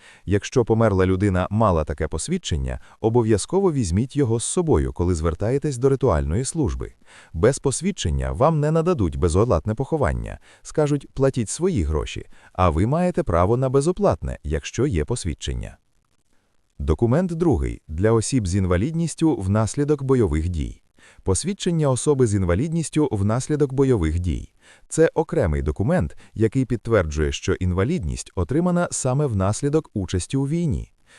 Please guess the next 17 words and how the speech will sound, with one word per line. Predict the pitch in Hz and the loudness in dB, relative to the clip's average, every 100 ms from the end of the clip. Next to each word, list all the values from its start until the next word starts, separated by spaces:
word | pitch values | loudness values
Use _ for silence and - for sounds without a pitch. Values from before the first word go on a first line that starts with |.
| - | -10
Звичайне | 92 107 139 - 90 73 | -4 0 0 2 2 0
посвідчення | 69 78 92 80 82 76 | -2 -4 -4 -2 0 2
особи | 76 - 82 73 | 0 2 0 0
з | 78 | 0
інвалідністю | 78 107 175 107 73 78 67 | 0 0 0 -2 -2 -4 -4
без | 80 123 90 | 4 4 4
уточнення | 82 85 - 69 64 | 0 -2 -2 -4 -4
причини | 78 78 185 139 73 - | -4 -2 -2 0 -2 -2
не | 139 | -2
підійде. | 170 156 80 57 50 - - - | -2 -4 -4 -4 -8 -10 -20 -12
Треба | - 120 101 | 2 4 4
саме | 92 113 104 | 2 2 0
посвідчення | 90 80 - 156 - 151 143 - | 0 -2 -2 -6 -4 -2 -2 -4
з | |
формулюванням | - 107 90 80 80 143 156 147 139 | -2 0 2 2 2 2 0 -2 -4
"внаслідок | 101 82 80 107 - 147 143 - - | -4 -2 0 0 0 2 2 2 -4
війни". | 120 131 69 55 | -2 0 -2 -6